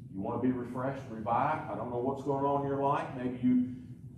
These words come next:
are having a great life right at this moment, and tomorrow's a new day. You want to be refreshed, revived? First, repent.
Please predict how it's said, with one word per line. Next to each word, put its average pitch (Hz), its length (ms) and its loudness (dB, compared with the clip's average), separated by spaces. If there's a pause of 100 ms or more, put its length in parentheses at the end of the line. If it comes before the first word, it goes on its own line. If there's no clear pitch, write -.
(300)
are - 80 -6
having 143 320 0
a 151 60 2
great 160 320 2
life - 280 4
right 117 200 2
at 113 120 -2
this 113 200 -4
moment, 123 340 0 (380)
and - 160 -8
tomorrow's 127 460 4
a 139 40 2
new 135 220 4
day. 151 280 0 (1120)
You 120 100 -2
want 131 140 4
to 143 60 6
be 143 80 8
refreshed, 156 460 2
revived? 151 520 4
First, 147 300 2 (220)
repent. 123 420 -10